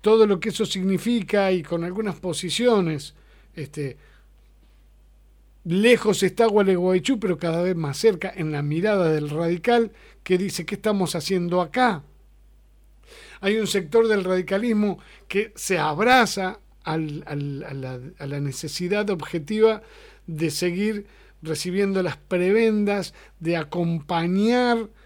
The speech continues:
con el aparato y la estructura a un gobierno que está muy amigo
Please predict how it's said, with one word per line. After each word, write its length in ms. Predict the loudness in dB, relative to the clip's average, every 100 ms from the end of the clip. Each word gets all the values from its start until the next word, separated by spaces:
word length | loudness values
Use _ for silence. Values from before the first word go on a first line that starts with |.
| -20 _
con 220 | -6 -4
el 100 | -2
aparato 540 | -6 -6 -2 -2 -2 -2
y 40 |
la 80 | -4
estructura 920 | -4 -4 -6 -6 -2 0 4 4 4 -4 -20 -14
a 80 | -4
un 180 | -2 0
gobierno 840 | 0 2 6 6 6 2 2 0 -6 -20 -20 _
que 340 | 0 2 2 -2
está 300 | -10 -4 -2
muy 480 | 0 2 4 6 4
amigo 680 | 4 4 4 4 2 0